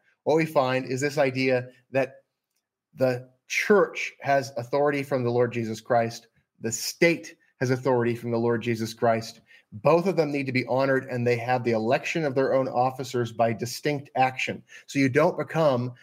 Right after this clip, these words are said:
a senator in the highest court or the highest legislative body of the state by being elected an elder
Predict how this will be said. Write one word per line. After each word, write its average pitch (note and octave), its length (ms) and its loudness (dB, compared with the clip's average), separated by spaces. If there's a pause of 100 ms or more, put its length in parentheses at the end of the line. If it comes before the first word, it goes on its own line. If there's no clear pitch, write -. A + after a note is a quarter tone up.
a B2+ 80 2
senator B2+ 720 2
in C3 140 -2
the A#2+ 80 2
highest C3+ 420 2
court B2+ 360 0 (260)
or A#2 80 -4
the A#2+ 60 2
highest B2+ 340 2
legislative B2+ 520 0
body A2+ 460 0 (140)
of A#2+ 160 -2
the A#2 60 -4
state B2+ 440 0 (360)
by C3+ 140 4
being C3+ 220 -2
elected B2+ 380 2
an A#2 160 -4
elder B2 560 0